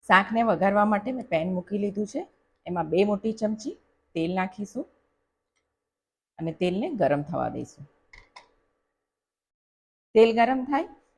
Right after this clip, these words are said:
એટલે એક નાની ચમચી રાઈ નાખીશું અને રાઈને તતડવા દઈશું.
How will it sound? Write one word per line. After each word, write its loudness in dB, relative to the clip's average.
એટલે 0
એક -2
નાની 0
ચમચી -6
રાઈ -2
નાખીશું -6
અને 0
રાઈને 2
તતડવા 2
દઈશું. -14